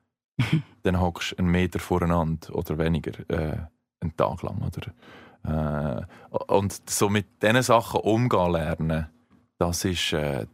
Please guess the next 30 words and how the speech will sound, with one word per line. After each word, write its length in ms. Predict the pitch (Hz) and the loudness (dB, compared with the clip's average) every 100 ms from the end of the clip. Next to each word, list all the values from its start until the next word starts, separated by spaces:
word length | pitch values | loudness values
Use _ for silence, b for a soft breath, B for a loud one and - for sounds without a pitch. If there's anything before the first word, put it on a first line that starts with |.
| _ _ | _ _
das 260 | 101 104 - | 0 0 -4
ist 100 | 82 | -6
eine 80 | 78 | -6
Herausforderung, 720 | - 98 - - - - - | -6 -8 -8 -8 -8 -8 -8
oder? 140 | - - | -8 -4
Und 260 | 87 87 B B B _ | -4 -4 B B B _
dort 240 | - 120 - | -2 -2 -2
sind 300 | 135 139 127 | -4 -2 -2
aber 200 | 123 113 | -4 -4
ganz 340 | 107 120 123 | -2 -2 -2
viel 500 | - - 110 113 117 | -8 -2 0 0 -2
so, 260 | 107 78 - | -2 -2 -2
eben, 100 | 95 82 | -4 -4
das 60 | 92 | -6
ist, 60 | - | -2
wenn 100 | 82 | -2
man 80 | 82 | -2
einen 60 | |
Spiegel 380 | - - 95 98 | -2 -2 -2 -2
vorne 260 | 87 87 87 | 0 0 0
dran 300 | 85 85 85 | -2 -2 -2
hat, 160 | 92 b b _ | -4 b b _
dort 200 | 101 95 | -2 -2
sind 180 | - 123 | -4 -4
ganz 240 | 117 110 | -4 -4
viele 120 | - | -6
Sachen 360 | 87 85 - 85 | -2 -4 -2 -2
rauszuzahlen 520 | 82 85 - - 80 | -2 -4 -4 -6 -4
für 180 | 90 - | -6 -8
einen. 260 | - - | -8 -8